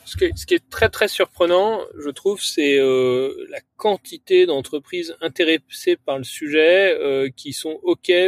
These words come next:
pour, euh, euh, se lancer dans la démarche dès lors qu'ils comprennent que c'est abordable.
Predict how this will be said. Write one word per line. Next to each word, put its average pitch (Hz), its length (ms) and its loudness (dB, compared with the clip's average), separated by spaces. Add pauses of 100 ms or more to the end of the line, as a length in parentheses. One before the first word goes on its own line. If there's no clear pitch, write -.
(140)
pour, 135 400 0
euh, 123 220 0 (400)
euh, 135 440 0
se 143 140 -4
lancer 151 300 0
dans 165 120 2
la 139 100 2
démarche 160 500 2
dès 147 80 -2
lors 160 160 2
qu'ils - 160 -18
comprennent 175 580 0
que 139 220 -4
c'est 131 560 -4
abordable. 139 500 2